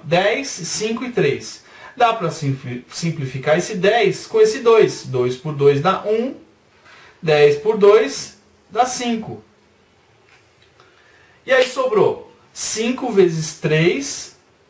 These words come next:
vezes cinco, ou cinco vezes cinco vezes três. E o desconto vai ser cinco vezes cinco, vezes três, o desconto vai ser de setenta e cinco reais. E isso tá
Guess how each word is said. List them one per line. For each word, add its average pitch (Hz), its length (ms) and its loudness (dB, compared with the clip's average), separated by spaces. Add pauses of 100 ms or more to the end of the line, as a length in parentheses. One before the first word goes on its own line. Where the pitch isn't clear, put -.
(1300)
vezes 190 360 2
cinco, 226 400 -4
ou 180 100 4
cinco 143 280 -6 (120)
vezes 160 340 -2
cinco 202 240 -8
vezes 220 280 2
três. 175 420 0 (340)
E 277 60 -8
o 277 60 -4
desconto 208 440 0
vai 208 180 4
ser 151 420 -2 (260)
cinco 233 500 -4
vezes 175 280 2
cinco, 240 340 -6 (800)
vezes 165 460 -4
três, 220 760 2
o 269 40 -12
desconto 233 540 -4
vai 208 160 4
ser 196 300 4
de 180 260 -2 (500)
setenta 226 600 -2
e 226 80 -4
cinco 202 560 -4 (1300)
reais. 139 640 -2 (440)
E 220 80 -4 (100)
isso 180 240 -4
tá 240 400 0